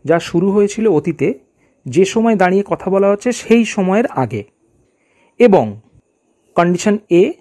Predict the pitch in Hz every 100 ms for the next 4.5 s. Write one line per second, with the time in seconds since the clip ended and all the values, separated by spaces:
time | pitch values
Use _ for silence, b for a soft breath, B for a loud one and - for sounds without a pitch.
0 | _ _ _ - 202 214 208 202 202 190
1 | 123 - _ - 147 165 190 175 170 180
2 | 180 165 170 160 - 170 - 143 120 -
3 | b b - 143 - 196 135 147 147 208
4 | 233 156 - 113